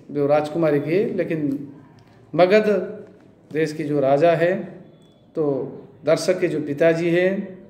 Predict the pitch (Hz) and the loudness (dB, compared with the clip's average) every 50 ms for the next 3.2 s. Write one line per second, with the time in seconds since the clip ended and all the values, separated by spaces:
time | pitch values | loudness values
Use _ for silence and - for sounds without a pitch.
0 | - - 143 143 147 143 151 185 180 170 165 160 165 160 151 147 147 151 147 147 | -10 -4 -2 -2 -2 0 0 -2 0 0 0 0 0 0 0 0 0 0 0 2
1 | 143 147 156 165 165 160 - - - - - - - 151 165 196 208 208 208 196 | 2 2 2 2 0 -2 -8 -12 -18 -20 -20 -10 -8 -2 0 2 2 4 6 6
2 | 196 190 185 190 - 202 175 156 156 143 147 156 160 175 196 208 208 185 143 139 | 6 6 4 0 -4 -8 -10 -8 -8 -8 -6 -4 -2 0 2 2 2 2 0 -2
3 | 120 117 110 113 | -6 -6 -8 -12